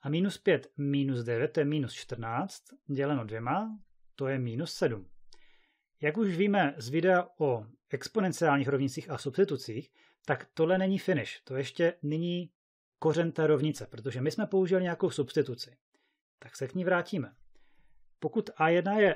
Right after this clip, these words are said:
dvojka, tak, eh, dva se rovná logaritmus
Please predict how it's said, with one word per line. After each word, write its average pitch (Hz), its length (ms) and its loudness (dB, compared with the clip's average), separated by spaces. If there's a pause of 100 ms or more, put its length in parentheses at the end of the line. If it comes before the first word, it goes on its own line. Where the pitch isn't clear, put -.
dvojka, 123 640 -2 (420)
tak, 143 280 0
eh, 170 40 8 (960)
dva 113 640 -2 (240)
se - 220 -6
rovná 170 600 0 (840)
logaritmus 143 1400 -2